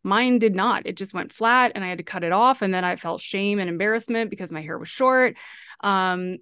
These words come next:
and again, as you continue to grow, like, in the eighties and nineties, it was like, "Now you have to wear pantyhose 'cause you can't wear, you can't be bare-legged." And I'm like, "Well, why not? I'm hot."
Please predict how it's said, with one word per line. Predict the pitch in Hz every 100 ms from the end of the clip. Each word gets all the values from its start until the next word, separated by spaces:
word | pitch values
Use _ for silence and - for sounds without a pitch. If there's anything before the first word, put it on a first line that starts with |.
| -
and | 214 214
again, | 214 233 233
as | 208 208
you | 214
continue | 208 196 220 202
to | 190
grow, | 220 220 220
like, | 196 -
in | 220 202
the | 190 185 -
eighties | 220 220
and | 196
nineties, | 190 196 214 208
it |
was | 190
like, | 190 185
"Now | 175
you | 175
have | 190
to | 233
wear | 233
pantyhose | 240 302 320 294 208 175 160
'cause | 160
you | 160
can't | - 185 202
wear, | 202 196 190
you | 190 185
can't | 202 202
be | 220
bare-legged." | 190 175 160 214 254 185 190
And | 196
I'm | 202
like, | 196
"Well, | 185
why | 180 220
not? | 233 269
I'm | 170
hot." | 135 - 269 170 -